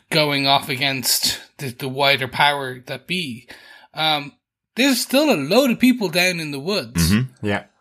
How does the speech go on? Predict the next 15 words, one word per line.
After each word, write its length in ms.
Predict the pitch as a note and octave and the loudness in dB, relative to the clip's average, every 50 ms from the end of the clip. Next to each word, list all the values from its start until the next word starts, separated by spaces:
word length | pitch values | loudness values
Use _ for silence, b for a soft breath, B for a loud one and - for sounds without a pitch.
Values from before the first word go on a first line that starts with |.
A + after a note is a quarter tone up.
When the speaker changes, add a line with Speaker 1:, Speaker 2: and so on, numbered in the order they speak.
| _ _ - | _ _ 0
Speaker 1:
They 160 | C#3+ D3 D3+ | 0 0 0
have 320 | - - E3 F3 D#3 - | 2 0 0 0 0 -2
to 100 | - G#3+ | -6 -6
kind 240 | - - G3+ F#3+ F#3 | -2 -2 -2 -2 -2
of 80 | E3+ - | -4 -6
free 260 | - F3 F#3 F#3+ F#3 | -6 -4 -4 -4 -4
those 280 | D#3 F3 F3 F#3 F#3 | -4 -6 -6 -8 -8
people. 280 | - - F#2+ G2 - - | -10 -10 -10 -6 -2 0
Speaker 2:
Yeah. 200 | F#2 A#2+ - B2+ A#2 A2 | 0 0 0 -2 -6 -8
Speaker 1:
Like, 220 | D3 D#3 D3 C3 - | -6 -6 -6 -6 -4
so 160 | F3+ D#3+ D#3 _ _ - _ _ _ _ _ - | -6 -8 -8 _ _ -20 _ _ _ _ _ -6
Speaker 2:
'Cause 160 | - F#2 F2+ | -2 0 2
that 160 | F2+ A2+ G#2 F2 | 4 4 4 2
was 140 | G2+ E2+ | 2 2
the, 260 | F2+ G2 F2 F2 F2 | 4 4 4 4 2